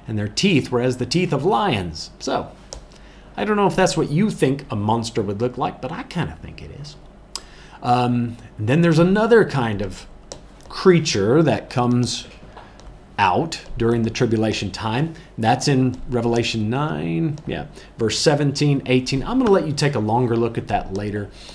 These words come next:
Some str-, it's horses, but not like we know 'em now. They have the body of a horse, but the head of a lion, and the, their tail is actually a snake, and it's strange. All right, now that's before the Battle of Armageddon.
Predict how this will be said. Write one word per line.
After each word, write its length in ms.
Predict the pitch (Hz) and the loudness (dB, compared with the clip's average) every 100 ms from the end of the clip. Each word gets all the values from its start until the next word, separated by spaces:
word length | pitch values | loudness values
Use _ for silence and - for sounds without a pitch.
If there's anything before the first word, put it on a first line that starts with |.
| - - | -20 -10
Some 240 | - 110 | -6 -4
str-, 260 | 98 - 143 | -4 -4 -2
it's 200 | 131 120 | -2 -2
horses, 720 | - 180 202 - 123 104 107 | 2 6 8 6 2 -2 -4
but 180 | - 113 | -6 -6
not 260 | 110 127 156 | 0 2 4
like 200 | 160 151 | 2 4
we 100 | 151 | 4
know 220 | 151 147 | 6 6
'em 120 | 139 | 4
now. 340 | 127 107 87 82 - - - - - | 0 -2 -6 -12 -20 -20 -20 -16 -4
They 200 | 117 123 | 0 2
have 240 | 131 113 | 2 0
the 60 | 110 | -2
body 400 | 98 139 156 160 | 2 2 4 2
of 120 | 151 | 2
a 80 | 147 | 2
horse, 400 | 139 147 151 143 | 4 4 4 2
but 200 | 120 110 | -4 -4
the 80 | |
head 260 | 101 139 160 | -2 0 2
of 80 | 143 | 4
a 60 | |
lion, 460 | 143 131 135 139 135 | 4 2 0 0 -2
and 140 | 117 | -2
the, 100 | 110 | -2
their 240 | 104 131 107 | -2 -2 -4
tail 480 | - 160 165 139 113 | -2 0 4 4 2
is 100 | 110 | 0
actually 420 | 123 - 131 104 | -2 -2 -2 -2
a 60 | |
snake, 500 | 95 - 156 147 127 | -2 -2 0 2 0
and 100 | 123 | 2
it's 400 | 123 135 - - - - - | 2 0 -2 -12 -16 -20 -20
strange. 500 | - - 87 - - - - - - - - - - - | -18 -12 -12 -14 -20 -20 -20 -18 -18 -18 -18 -20 -20 -4
All 60 | 139 | -2
right, 180 | 107 - | -2 -4
now 220 | 113 107 | -6 -6
that's 360 | 123 139 208 - | 2 4 4 0
before 520 | 139 165 - 170 160 | -2 -4 0 4 4
the 120 | 117 | 4
Battle 280 | 98 113 104 | 2 0 0
of 120 | 95 | -2
Armageddon. 500 | 101 95 92 90 - | -4 -4 -6 -6 -10